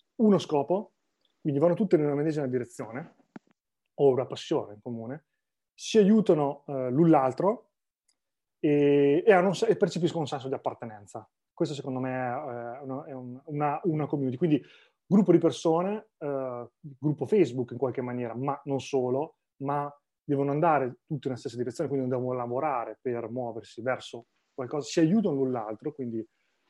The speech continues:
hanno delle relazioni tra di loro, si conoscono, perlomeno una parte di loro,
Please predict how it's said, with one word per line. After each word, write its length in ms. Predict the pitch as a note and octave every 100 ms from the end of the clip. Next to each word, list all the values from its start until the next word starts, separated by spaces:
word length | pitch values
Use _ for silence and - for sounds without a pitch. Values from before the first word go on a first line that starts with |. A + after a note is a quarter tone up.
| _
hanno 180 | D#3 D3+
delle 160 | C#3 C3
relazioni 500 | C3 C3 - D3 A#2+
tra 140 | A2+
di 60 | A#2
loro, 180 | A#2+
si 140 | - B2+
conoscono, 720 | C#3+ D#3 - - B2 A2+ -
perlomeno 560 | - C3+ D#3 E3+ A#2+ - _ _ _
una 140 | C3+
parte 320 | - C3 B2 A#2+
di 80 |
loro, 400 | A#2 G#2+ A#2 F3+